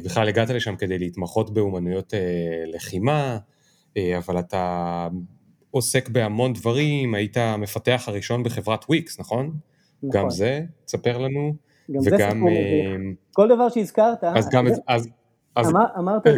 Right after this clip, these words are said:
Speaker 1: אה,
Speaker 2: שלפופ-,
Speaker 1: יפה, אז,
Speaker 2: <laughs> אמרת לי שלפופקורן,
Speaker 1: מת-
Speaker 2: שאני אתחיל מסיפור מביך, ובהתחלה אמרתי,
Speaker 1: כן.
Speaker 2: "וואלה, אין לי שום סיפור
Speaker 1: אז,
Speaker 2: מביך."
Speaker 1: אז נראה לי שאפשר מבחינתי ש-,
Speaker 2: ומאז,
Speaker 1: כל-,
Speaker 2: אתה
Speaker 1: שיהיה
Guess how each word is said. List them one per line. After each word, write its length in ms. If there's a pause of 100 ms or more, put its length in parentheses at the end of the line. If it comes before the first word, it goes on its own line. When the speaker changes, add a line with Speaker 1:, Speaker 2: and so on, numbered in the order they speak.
(140)
Speaker 1:
אה, 100
Speaker 2:
שלפופ-, 240
Speaker 1:
יפה, 120
אז, 180 (460)
Speaker 2:
<laughs> 440
אמרת 240
לי 100
שלפופקורן, 680
Speaker 1:
מת- 120
Speaker 2:
שאני 200
אתחיל 240
מסיפור 460
מביך, 380 (640)
ובהתחלה 920
אמרתי, 580
Speaker 1:
כן. 60
Speaker 2:
"וואלה, 160
אין 100
לי 100
שום 140
סיפור 240
Speaker 1:
אז, 60
Speaker 2:
מביך." 180
Speaker 1:
אז 80
נראה 200
לי 80
שאפשר 380
מבחינתי 480
ש-, 60
Speaker 2:
ומאז, 220
Speaker 1:
כל-, 60
Speaker 2:
אתה 100
Speaker 1:
שיהיה 260